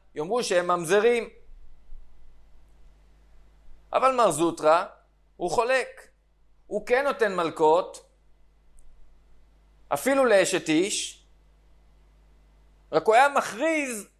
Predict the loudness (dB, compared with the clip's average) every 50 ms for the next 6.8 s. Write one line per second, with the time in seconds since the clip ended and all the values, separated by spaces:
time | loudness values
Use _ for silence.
0 | _ _ _ -18 -12 -8 -2 2 2 4 4 2 0 -2 2 2 2 2 2 -4
1 | -4 -6 -2 0 0 0 0 0 0 2 2 2 2 2 -2 -4 -2 -2 -2 -2
2 | -2 -4 -6 -2 0 0 2 2 2 0 0 -2 -4 -8 0 2 4 4 4 4
3 | 4 2 0 2 2 0 0 0 -6 -8 -10 -16 -20 _ _ _ _ _ -16 -14
4 | -10 -10 -8 -4 0 0 2 2 2 2 4 2 2 2 2 0 0 0 2 2
5 | 0 0 0 0 -4 -4 -2 -2 -4 -4 -4 0 0 -2 -2 -2 -10 -10 -10 -4
6 | 0 0 0 2 2 0 0 2 2 2 0 0 -4 -6 -4 -4